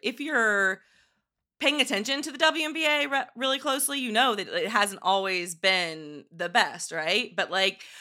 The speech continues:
they're often less than half of the coaches are women, and maybe one or two are Black women, right? And yet that will somehow get an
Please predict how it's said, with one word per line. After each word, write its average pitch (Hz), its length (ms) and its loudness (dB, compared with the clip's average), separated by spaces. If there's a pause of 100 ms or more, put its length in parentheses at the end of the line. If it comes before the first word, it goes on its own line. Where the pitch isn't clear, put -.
(160)
they're 170 200 0
often 196 600 2 (320)
less 185 300 0
than 202 140 -2
half 185 520 0
of 180 240 -12
the 202 80 -2
coaches 180 380 -2
are 185 100 2
women, 202 420 4
and 175 340 0 (340)
maybe 208 400 0
one 196 600 0
or 196 140 2
two 196 480 0
are 185 100 4
Black 240 340 2
women, 147 280 -10
right? 156 500 -4
And 196 160 0
yet 185 300 4
that 180 200 2
will 185 100 -6
somehow 185 360 2
get 175 200 -6
an 156 140 -6